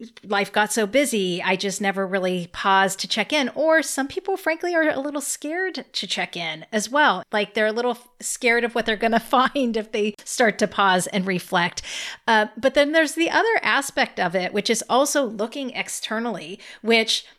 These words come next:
can also be a lot of work, frankly. And so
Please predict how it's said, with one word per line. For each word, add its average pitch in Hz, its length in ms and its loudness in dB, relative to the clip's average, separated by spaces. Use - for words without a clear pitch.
can 269 180 2
also 453 380 4
be 240 760 2
a 240 80 2
lot 311 240 4
of 185 120 0
work, 180 380 2
frankly. 180 720 -4
And 233 180 4
so 240 440 2